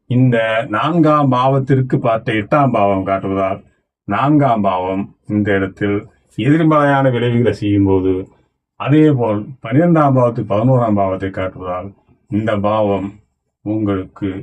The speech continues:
அறவே ஜாதகருக்கு வழங்க வேண்டியதை தடுத்து விடுகிறது. நண்பர்களே, இந்த ஒவ்வொரு பா-, கா-, பா-, பாவங்களுக்கும் உள்ள காரகங்கள் சுருக்கமாக எழுதப்பட்டுள்ளது.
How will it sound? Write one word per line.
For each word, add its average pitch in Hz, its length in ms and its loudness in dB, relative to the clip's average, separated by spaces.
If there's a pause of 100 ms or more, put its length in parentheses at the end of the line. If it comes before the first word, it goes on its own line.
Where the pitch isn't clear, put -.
(640)
அறவே 120 420 -2 (840)
ஜாதகருக்கு 113 580 0
வழங்க 110 320 -2
வேண்டியதை 92 320 -2 (520)
தடுத்து 113 300 -2
விடுகிறது. 90 400 -2 (360)
நண்பர்களே, 95 520 -4 (580)
இந்த 90 200 -10 (180)
ஒவ்வொரு 127 360 0
பா-, 113 320 0
கா-, 107 200 -2
பா-, 101 300 -2
பாவங்களுக்கும் 147 680 4
உள்ள 104 160 0 (720)
காரகங்கள் 139 720 2
சுருக்கமாக 135 500 0
எழுதப்பட்டுள்ளது. 95 760 -6